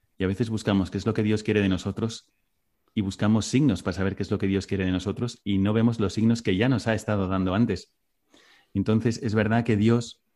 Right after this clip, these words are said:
siempre nos, nos da el privilegio de poder colaborar con Él de muchas maneras. Cuando alguien viene invitado al programa, pues tratamos también de hacer ver, mira,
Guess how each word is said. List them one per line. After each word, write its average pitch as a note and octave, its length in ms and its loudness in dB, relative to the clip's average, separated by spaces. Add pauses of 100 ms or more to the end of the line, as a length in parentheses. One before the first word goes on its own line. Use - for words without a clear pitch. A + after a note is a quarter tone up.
(440)
siempre A2+ 760 2
nos, G2+ 680 -2
nos G2 320 -2
da A2 100 2
el A#2+ 140 0
privilegio G#2+ 840 2
de F#2+ 120 -4
poder G2 260 -2
colaborar G2 380 -2
con G2 160 0
Él G#2 140 0
de G2+ 100 0
muchas C#3+ 320 2
maneras. G2 520 0 (560)
Cuando F#2+ 300 -2
alguien G#2 260 2
viene G#2 180 4
invitado G#2+ 300 2
al G#2+ 80 0
programa, A2+ 380 2
pues F#2 300 -6 (380)
tratamos F#2+ 440 0
también G2+ 220 2
de G2 80 2
hacer F#2+ 240 -2
ver, G2 180 -2
mira, G2 260 -4